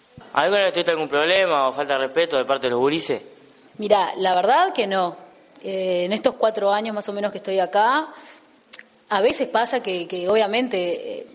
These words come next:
Speaker 2: están en una situación bastante particular, el estar encerrados te lleva a veces a hacerte la cabeza y venir quemado, y a veces, eh, a-, me ha pasado que vienen chiquini-, me vienen chiquilines y me dicen, "No, estoy, estoy re quemado, no quiero hacer nada", y a los cinco minutos se ponen a hacer cosas y se les transforma la energía.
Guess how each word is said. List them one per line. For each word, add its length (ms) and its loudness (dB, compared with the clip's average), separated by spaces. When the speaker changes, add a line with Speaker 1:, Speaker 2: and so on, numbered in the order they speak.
Speaker 2:
están 260 -4
en 80 -4
una 100 -2
situación 400 -6
bastante 300 -2
particular, 840 0
el 100 -6
estar 240 -4
encerrados 680 0
te 100 -6
lleva 300 2
a 20 2
veces 200 -2
a 20 -8
hacerte 260 -6
la 100 -2
cabeza 460 2
y 60 -6
venir 240 -8
quemado, 680 0
y 60 -2
a 60 2
veces, 300 -2
eh, 440 -2
a-, 120 -4
me 160 -6
ha 40 -6
pasado 360 0
que 80 -4
vienen 240 -4
chiquini-, 500 -12
me 160 -8
vienen 240 -2
chiquilines 400 -6
y 20 -6
me 60 -8
dicen, 140 -6
"No, 120 2
estoy, 220 -4
estoy 180 -4
re 100 -4
quemado, 280 0
no 100 -4
quiero 160 -2
hacer 180 -6
nada", 300 0
y 60 0
a 40 -2
los 120 -8
cinco 260 -6
minutos 380 -2
se 100 -10
ponen 280 -4
a 20 -4
hacer 200 -8
cosas 440 0
y 100 -16
se 220 -10
les 100 -10
transforma 480 -2
la 80 -2
energía. 560 -2